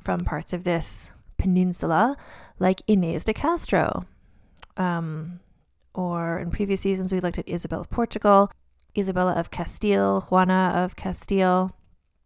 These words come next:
But before any of those people were there, uh, the whole peninsula was under Muslim rule for eight hundred years,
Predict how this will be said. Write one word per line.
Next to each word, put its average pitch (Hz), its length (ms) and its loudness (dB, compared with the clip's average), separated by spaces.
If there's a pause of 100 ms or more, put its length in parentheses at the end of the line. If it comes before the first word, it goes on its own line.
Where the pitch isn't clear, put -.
(800)
But - 540 2 (260)
before 202 280 -2
any 233 300 0
of 320 80 4
those 302 200 6
people 254 260 0
were 233 120 2
there, 214 380 2 (580)
uh, 190 160 2
the 180 100 0
whole 233 280 4
peninsula 226 1080 0 (380)
was 196 400 2
under 190 260 0
Muslim 226 360 2
rule 165 200 2
for - 240 -8
eight 240 160 0
hundred 190 300 0
years, - 320 -8